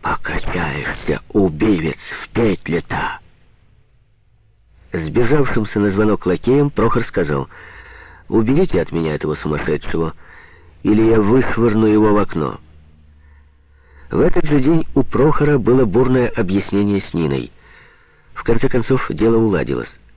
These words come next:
Нина уверила мужа, что старик будет отправлен в Медведево, а если припадки буйства станут с ним повторяться, она, человеколюбия ради,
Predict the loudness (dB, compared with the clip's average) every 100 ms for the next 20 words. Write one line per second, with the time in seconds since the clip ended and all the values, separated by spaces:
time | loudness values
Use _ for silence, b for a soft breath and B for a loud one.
0 | -20 -4 0 2 2 0 0 2 2 2
1 | 2 2 0 -2 -2 -4 0 0 0 0
2 | -2 -2 -8 -8 -4 -2 0 0 -2 -4
3 | -4 -4 -2 -2 -2 -2 -4 B B B
4 | B -2 0 0 -4 -2 -2 -2 -2 -4
5 | 2 2 0 -2 -4 -2 -2 -2 -4 -2
6 | -2 -2 -4 -2 -2 -2 -4 -8 B B
7 | B B -2 0 0 -4 -10 -8 -2 0
8 | 0 0 0 0 0 -2 -2 -4